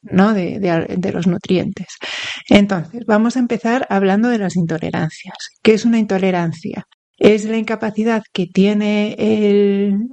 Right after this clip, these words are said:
aparato digestivo de digerir y absor-, absorber ciertos hidratos de carbono o azúcares, ¿vale? Va-, hablaré de azúcares, que es un tipo de, de hidratos de carbono. Em, cuando nosotros comemos,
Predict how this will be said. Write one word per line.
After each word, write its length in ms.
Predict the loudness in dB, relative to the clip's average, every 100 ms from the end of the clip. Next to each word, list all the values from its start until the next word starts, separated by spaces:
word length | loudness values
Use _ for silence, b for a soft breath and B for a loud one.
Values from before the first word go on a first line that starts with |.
| -6
aparato 460 | -4 0 0 0
digestivo 800 | 0 0 -4 -2 -2 0 0 -2 -6 _ _ 0
de 260 | 2 4
digerir 720 | 0 -2 0 2 2 0 -2 -6 _ _ _
y 120 | 4
absor-, 640 | 4 0 -2 -2 -2 -6 -6
absorber 840 | 0 0 0 0 2 2 2 0 -4 _ B B _ _
ciertos 580 | -20 4 4 4 -2 -4
hidratos 400 | -2 0 0 -2
de 100 | -2
carbono 480 | -2 -2 0 0 -2 -4
o 100 | -2
azúcares, 600 | -2 0 -2 -2 -6 -6
¿vale? 360 | 0 0 2 0
Va-, 180 | -2 -6
hablaré 580 | -6 0 2 2 2 0
de 100 | 0
azúcares, 580 | -2 -4 -4 -6 -6
que 120 | -4 0
es 80 |
un 120 | 0 0
tipo 280 | 0 0
de, 280 | 2 0 -2 -6 B B 4
de 100 | 4
hidratos 380 | 4 -2 -4
de 100 | -6
carbono. 460 | -6 -6 -6 -6 -8 -12 _ _ _ _ 2
Em, 560 | 4 4 2 0 -2
cuando 300 | -2 -2 0
nosotros 440 | -2 -2 -4 -6 -6
comemos, 800 | 0 0 2 0 0 -2 -4 -8